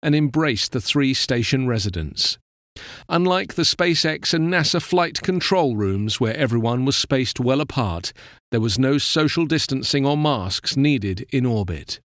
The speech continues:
It was the first time a privately built and owned spacecraft carried astronauts to the space station in its more than twenty years of existence. nasa considers this the opening volley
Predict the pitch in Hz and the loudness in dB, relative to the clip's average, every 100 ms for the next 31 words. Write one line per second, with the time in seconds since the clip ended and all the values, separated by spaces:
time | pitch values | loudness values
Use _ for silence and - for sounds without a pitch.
0 | _ _ - - - - - - - 190 | _ _ -20 -20 -20 -20 -6 -2 0 0
1 | 190 220 226 - 170 170 147 127 120 - | 0 0 0 0 2 2 2 0 -2 0
2 | 175 170 165 180 147 156 147 139 127 165 | 2 2 -2 -2 0 2 2 0 -2 0
3 | 147 151 - - 156 135 - 120 95 95 | 2 0 -2 0 0 0 -2 -2 0 -2
4 | - - 135 135 - 135 139 - 131 123 | -4 -2 0 0 -2 -2 -2 -2 0 0
5 | 131 - - 160 156 - 127 107 - 107 | -2 -2 2 2 0 -4 -2 -2 0 -2
6 | 98 123 107 - - - - 156 160 - | -2 -2 -2 -6 -20 -14 -2 0 0 2
7 | 156 160 160 147 190 185 175 175 180 143 | 2 2 0 0 0 0 0 2 2 2
8 | 113 120 123 113 120 - 92 90 - - | 0 -4 -2 0 0 -2 -4 -2 -4 -6
9 | _ _ - - - 165 156 - 120 - | _ _ -20 -14 -4 0 2 0 -2 0
10 | 139 127 147 135 117 175 139 - - 131 | 0 0 0 0 0 0 0 -2 -2 0
11 | 180 170 170 165 160 131 151 107 90 | 0 0 0 0 0 2 0 0 -4